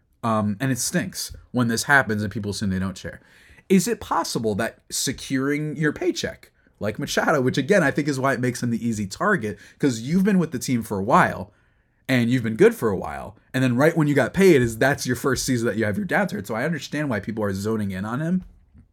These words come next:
And it's also possible that just through human nature, knowing that you got your contract, it's a lot like you're just a little bit more relaxed. Maybe that's what it was. Maybe there was a lot of players on this team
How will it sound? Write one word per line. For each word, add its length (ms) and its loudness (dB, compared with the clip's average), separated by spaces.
And 80 0
it's 120 0
also 200 0
possible 420 -2
that 220 -2
just 240 -8
through 120 -6
human 360 0
nature, 480 -4
knowing 380 4
that 140 2
you 160 0
got 340 0
your 100 -2
contract, 640 -2
it's 160 -2
a 40 6
lot 440 0
like 260 0
you're 120 0
just 260 -6
a 40 -2
little 200 2
bit 160 0
more 180 0
relaxed. 520 -4
Maybe 340 2
that's 300 0
what 80 -2
it 40 -6
was. 180 -4
Maybe 200 0
there 140 0
was 80 2
a 60 -2
lot 180 0
of 40 -6
players 260 -2
on 100 0
this 160 -6
team 400 -2